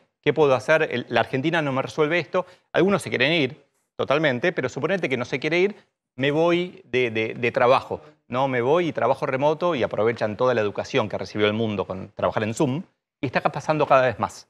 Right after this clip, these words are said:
Eh, lo estoy viendo cada vez más. El tema es que es un, no, no es una iniciativa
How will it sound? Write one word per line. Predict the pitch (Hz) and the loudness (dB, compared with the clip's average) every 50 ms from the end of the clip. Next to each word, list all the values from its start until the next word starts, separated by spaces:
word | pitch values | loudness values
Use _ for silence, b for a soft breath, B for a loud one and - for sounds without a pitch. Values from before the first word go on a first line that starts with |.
| _ _ _ _ _ _ | _ _ _ _ _ _
Eh, | - - 98 98 101 - | -4 -2 0 -2 -2 -2
lo | - 104 | -4 -6
estoy | 95 - - 147 151 | -4 0 2 2 4
viendo | 151 160 160 156 143 131 117 | 4 4 2 2 2 0 0
cada | - 101 98 | 2 2 0
vez | 101 95 - | 0 -2 -4
más. | 104 95 - - - _ _ | -8 -14 -14 -16 -20 _ _
El | - 107 92 | -12 -8 -2
tema | - 147 190 220 | 0 2 2 0
es | - | 0
que | - 107 98 95 87 76 _ _ _ - | 0 -2 -2 -2 -2 -6 _ _ _ -10
es | - 110 - - | -10 -10 -8 -8
un, | 101 95 95 92 - - 95 | -8 -8 -8 -10 -14 -18 -16
no, | - 101 113 - - - | -12 -10 -10 -10 -12 -8
no | 117 113 131 | -2 -2 -2
es | 131 - | -2 -2
una | 110 101 | -4 -4
iniciativa | 98 98 92 - 95 87 104 104 98 95 92 90 - | -4 -4 -4 -4 -4 -2 0 0 2 2 2 2 0